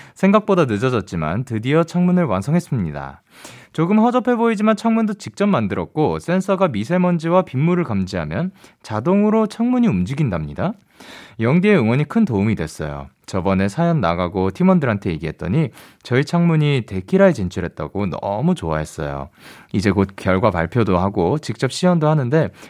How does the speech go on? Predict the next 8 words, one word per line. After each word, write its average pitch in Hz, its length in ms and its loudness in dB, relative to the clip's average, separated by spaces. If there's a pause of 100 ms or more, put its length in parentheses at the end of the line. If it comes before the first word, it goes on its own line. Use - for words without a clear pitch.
잘하라고 123 440 0
얍 90 200 0
한 175 140 2
번만 170 200 2
부탁드려요." 123 640 -2
하고 127 200 -2
사진을 160 320 0
보내주셨는데요. 107 1000 -2